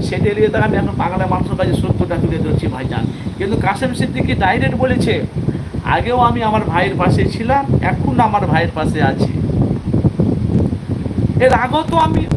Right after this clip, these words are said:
আমার ভাইয়ের পাশে ছিলাম।" তো সামনে বিধানসভা ভোট, একটা ভাই আর একটা ভাইয়ের পাশে তো অবশ্যই থাকবে।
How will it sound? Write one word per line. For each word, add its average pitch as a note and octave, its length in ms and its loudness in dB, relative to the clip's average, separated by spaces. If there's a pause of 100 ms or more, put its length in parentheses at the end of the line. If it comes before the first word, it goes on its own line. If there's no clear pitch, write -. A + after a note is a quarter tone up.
আমার B3 200 2
ভাইয়ের A3+ 240 2
পাশে G#3+ 260 -2
ছিলাম।" D#3+ 340 -2 (880)
তো F#3 80 -2
সামনে A3+ 380 0
বিধানসভা A3 640 2
ভোট, G#3+ 280 2 (440)
একটা F#3+ 300 2
ভাই G3 260 0
আর F3+ 120 2
একটা G3 220 -2
ভাইয়ের F3 260 0
পাশে F3 260 -2
তো F#3+ 60 0
অবশ্যই D#3 340 0
থাকবে। - 400 -2